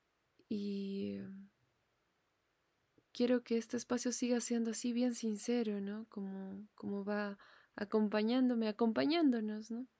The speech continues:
Es por eso que el día de hoy quiero compartirles un poquito de lo mucho que, que me enseñó mi madre. En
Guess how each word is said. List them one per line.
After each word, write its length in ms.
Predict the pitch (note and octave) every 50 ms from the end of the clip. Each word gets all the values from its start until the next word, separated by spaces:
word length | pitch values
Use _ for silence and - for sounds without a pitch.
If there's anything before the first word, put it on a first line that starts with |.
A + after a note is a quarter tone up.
| _ _ _ _ _ _ _ _ _ _ _ - - - _ _ _ _ _ _
Es 140 | - A#3+ -
por 180 | - D4+ D4 C#4+
eso 320 | C#4 C4 - - C4+ B3+ -
que 180 | - G#3+ G3+
el 100 | G3 G3
día 220 | G#3 A#3 C4 C4 A#3+
de 200 | A3 G3+ F#3+ F#3+
hoy 300 | G3 G3+ G#3+ B3+ D4+ - _ _ _ _ _ _ _ _ _ _ -
quiero 420 | - A3 G#3+ A3 G#3+ G#3+ G#3+ G3+ G#3
compartirles 1300 | - - G3+ F#3+ G3 - G3 F#3+ G3 - _ - - A#3 A#3+ A3+ - - G3 G#3 A3+ C4 C#4+ - - - _ _ _ _ _ _ _ _ _ _ _ _ _ _ _ _ _ _ _ _ _ _
un 160 | - E4 F#4 F#4+
poquito 760 | - D4 D4 - - G4+ F#4 F4 - - - A3 A3+ A#3+ B3 - _ _ _ - - - - - - _ - - C#4+ C#4+ C#4 - _ _
de 200 | - G3+ G#3 G#3
lo 120 | G3+ G#3+ G#3
mucho 580 | G#3+ A#3 B3+ C4 C4 A#3 - - G#3+ G3+ G3+ -
que, 380 | - G3 F#3 F#3 F#3 F#3 F#3 -
que 100 | - G#3+
me 100 | G3+ G3+
enseñó 340 | G3+ G3+ - B3 B3 B3+ A#3+
mi 140 | A3+ G#3
madre. 440 | F3+ F3 E3 E3 F3 F#3 - F#3+ - _ _ _ _ _ _ _ _ _ _ _ - _ _ _ _ _ _ _ _ _ _ _
En 640 | - A#3 G3 F#3+ F#3+ F#3+ F#3 F#3+ G3 G3 G#3 B3